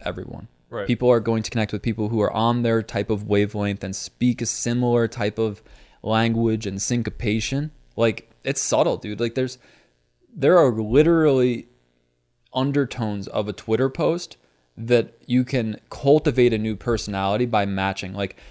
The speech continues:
Speaker 1: literally the amount of words and the type of words that you use in Twitter and the amount of syllables, you can change your entire persona just by putting attention on that.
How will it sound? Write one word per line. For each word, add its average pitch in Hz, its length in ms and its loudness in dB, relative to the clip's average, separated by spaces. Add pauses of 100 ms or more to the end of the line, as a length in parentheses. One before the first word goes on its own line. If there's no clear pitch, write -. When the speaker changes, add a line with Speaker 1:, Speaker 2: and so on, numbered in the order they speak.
(100)
Speaker 1:
literally 175 340 6
the 139 140 2
amount 127 260 0
of 107 120 -6
words 120 520 0
and 113 120 -4
the 98 60 -4
type 131 360 -2
of 123 120 -2
words 123 280 0
that 107 100 -10
you 110 120 -8
use 113 200 -4
in 113 100 -6
Twitter 113 340 0
and 101 140 -6
the 104 40 -4
amount 98 200 -2
of - 80 -8
syllables, 127 720 2 (300)
you 131 120 0
can - 120 -4
change 139 400 2
your 110 100 0
entire 131 600 2
persona 123 480 -2
just 117 200 -4
by 110 120 0
putting 107 280 -2
attention 101 440 -6
on 98 220 -2
that. - 200 -10